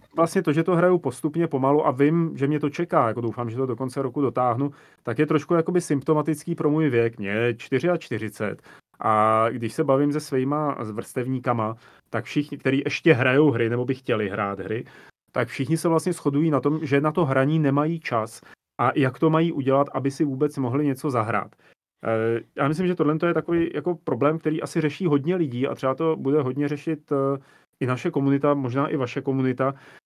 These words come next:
že nechtějí ztratit kontakt s hrami a s herním prostředím, s herní kulturou, eh, s někým, kdo ty hry hraje,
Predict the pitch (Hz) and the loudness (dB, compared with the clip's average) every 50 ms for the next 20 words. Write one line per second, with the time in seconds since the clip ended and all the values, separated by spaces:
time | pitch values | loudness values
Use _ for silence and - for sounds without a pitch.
0 | _ - 127 139 139 143 151 - 151 143 135 - - 170 170 185 175 - - - | _ 0 2 4 4 4 4 2 2 2 0 2 4 4 4 4 2 -2 -2 -2
1 | 143 135 - 180 - - - 156 151 147 175 175 165 135 127 123 139 131 123 117 | -2 0 0 -2 -2 2 2 0 2 2 0 -2 -2 -2 2 4 4 4 4 2
2 | 117 - 127 117 107 123 131 131 143 139 123 107 - 117 120 - - - 180 180 | 0 0 -2 -2 0 0 0 2 2 0 0 -2 -2 -4 -6 -4 -2 -2 0 0
3 | 180 170 147 139 131 127 117 107 - 127 143 139 170 165 165 165 165 160 165 - | 0 0 0 -2 -2 -2 -6 -4 -2 -2 -2 2 2 4 6 6 6 4 4 0
4 | - - - - _ _ _ - 127 127 127 113 131 131 127 143 143 139 139 143 | -6 -18 -20 -20 _ _ _ -4 -2 -2 -2 0 -2 -2 2 2 2 2 2 2
5 | 139 131 131 123 - 147 139 151 147 117 95 107 107 104 104 101 98 95 117 160 | 2 0 0 2 2 2 4 6 4 4 4 0 -2 0 0 -2 -2 -2 -4 -6